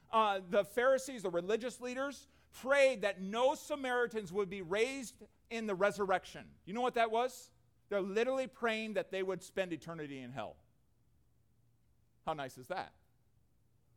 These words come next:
How, how, how big does hate have to be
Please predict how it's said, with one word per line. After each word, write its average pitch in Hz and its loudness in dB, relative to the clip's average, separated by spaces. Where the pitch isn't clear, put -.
How, 226 2
how, 220 2
how 233 2
big 208 2
does 190 -4
hate 196 -6
have 170 -6
to 160 -14
be 127 -12